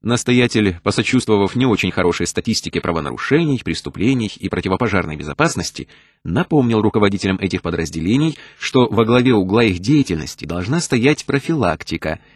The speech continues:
и вряд ли когда ещё будет столь благоприятное время определить пожаростойкость зданий и потенциальную опасность нарушения общественного спокойствия, чем запланированное мероприятие. Тем более, что кроме священника прибудет и местный голова.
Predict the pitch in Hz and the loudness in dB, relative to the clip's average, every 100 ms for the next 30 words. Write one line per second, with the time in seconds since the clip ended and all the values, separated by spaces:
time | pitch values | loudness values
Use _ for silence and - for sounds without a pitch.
0 | _ - 165 208 214 95 98 104 135 113 | _ -4 0 2 2 0 0 2 2 2
1 | - 160 110 101 - 101 98 95 90 110 | 2 2 2 2 2 2 2 0 0 -2
2 | 120 98 85 117 104 - 110 127 131 147 | 0 -2 0 2 0 0 0 2 2 0
3 | - 113 110 98 - 123 98 - - 78 | 0 0 0 0 0 0 0 -6 -8 -2
4 | 131 156 143 - - - - - 139 123 | 0 2 -2 -4 -8 -2 0 2 2 2
5 | 147 175 170 117 110 113 143 156 - 120 | 0 0 0 0 0 0 0 -2 -4 -2
6 | 107 101 131 135 131 98 - 85 101 101 | -2 0 2 2 0 -2 -2 -4 -2 -4
7 | 123 - - 139 - 76 - _ _ _ | -4 -4 0 0 0 -10 -12 _ _ _
8 | - 185 120 113 101 117 98 87 85 80 | 0 2 4 2 2 2 2 0 -2 -6
9 | 76 55 - - _ _ _ _ _ _ | -8 -10 -14 -20 _ _ _ _ _ _
10 | - 98 87 90 120 143 131 127 104 - | -2 0 0 0 -2 0 4 4 4 0
11 | 92 - 165 98 - - - - 76 76 | -4 -2 -2 -4 -8 -14 -16 -14 -10 -6
12 | 95 - 82 78 - 101 104 120 131 - | -4 -4 -4 -6 -4 -2 0 0 -2 -6